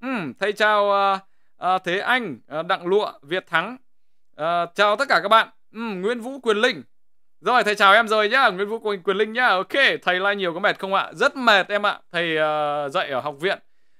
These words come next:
ờ, cũng rất là mệt, nhưng mà về đã hứa với các bạn là thầy sẽ làm thôi. Ờ, không vấn đề gì cả. Ờ, thầy hy vọng là các bạn cũng giữ gìn sức khỏe các em nhá. Ờ,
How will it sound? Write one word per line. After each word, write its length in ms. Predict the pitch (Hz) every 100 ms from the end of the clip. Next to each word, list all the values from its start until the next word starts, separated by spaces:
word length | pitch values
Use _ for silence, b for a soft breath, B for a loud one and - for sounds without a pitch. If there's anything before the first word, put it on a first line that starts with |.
| -
ờ, 480 | 143 147 143 139 131
cũng 280 | 175 208 220
rất 140 | 254
là 60 | 269
mệt, 300 | 160 156 151
nhưng 260 | 165 208 202
mà 120 | 165
về 440 | 139 175 160 151
đã 140 | 143 196
hứa 260 | 190 202
với 80 | 269
các 60 | 247
bạn 160 | 208
là 80 | 160
thầy 120 | 151
sẽ 80 | 175
làm 200 | 220 190
thôi. 180 | 208 240 - b b
Ờ, 120 | 147 175
không 120 | 233
vấn 120 | 240
đề 140 | 262
gì 160 | 190 165
cả. 220 | 175 143 117
Ờ, 220 | 143 156
thầy 200 | 185 190
hy 160 | 196
vọng 200 | 233 208
là 60 | 170
các 80 | 226
bạn 160 | 220
cũng 160 | 190 220
giữ 140 | 247
gìn 160 | 262 226
sức 140 | 285
khỏe 240 | 262 180 143
các 60 |
em 120 | 233 233
nhá. 180 | 302 311 - - -
Ờ, 380 | 156 165 156